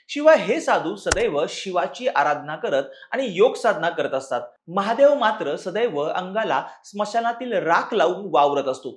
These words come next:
त्यामुळं शंकराप्रमाणेच नागा साधूंचा देखील वावर असतो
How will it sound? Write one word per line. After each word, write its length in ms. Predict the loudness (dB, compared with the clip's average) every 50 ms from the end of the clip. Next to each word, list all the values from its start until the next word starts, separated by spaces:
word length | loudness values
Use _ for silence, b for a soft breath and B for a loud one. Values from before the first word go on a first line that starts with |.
| -16 _ _
त्यामुळं 300 | -2 -2 0 0 0 -2
शंकराप्रमाणेच 920 | 0 -2 -4 -4 -2 -2 0 0 2 2 0 -2 -2 -2 -4 -4 -6 -6 -8 B B B B
नागा 340 | 0 2 2 4 4 4 4
साधूंचा 400 | 4 4 2 2 0 0 -2 -2
देखील 320 | -2 -2 -4 -4 -4 0 4
वावर 260 | 4 4 4 4 2
असतो 380 | 0 -2 -4 -10 -10 -12 _